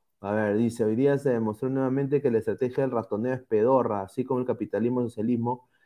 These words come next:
Perú, Bolivia, el chocolate más que ratoneo", dice. Yun Arias, "Pineda, las calles de Lima en verdad son una selva de cemento, como dice la canción". Otra cosa que me he quedado muy sorprendido es el,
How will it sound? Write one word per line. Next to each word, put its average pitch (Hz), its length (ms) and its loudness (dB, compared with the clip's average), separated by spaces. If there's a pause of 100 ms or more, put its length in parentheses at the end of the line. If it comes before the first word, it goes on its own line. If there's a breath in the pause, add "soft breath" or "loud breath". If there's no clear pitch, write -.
(200)
Perú, 123 280 6
Bolivia, 131 380 8
el 135 60 4
chocolate 120 720 0
más 117 240 -6
que 127 80 -4
ratoneo", 113 720 -2
dice. 95 380 -6 (520)
Yun 147 260 2
Arias, 127 460 4
"Pineda, 127 300 0
las 113 120 0
calles 139 220 2
de 127 60 2
Lima 139 160 2
en 139 80 0
verdad 123 200 0
son 131 180 -4
una 131 180 -2
selva 135 340 0
de 131 80 2
cemento, 127 520 -2
como 107 220 -2
dice 113 200 0
la 113 120 0
canción". 98 400 -6
Otra 175 260 0
cosa 196 260 2
que 131 80 -6
me 139 120 -2
he 147 80 -10
quedado 160 260 2
muy 156 140 -2
sorprendido 131 760 2 (680)
es 143 300 6
el, 110 720 4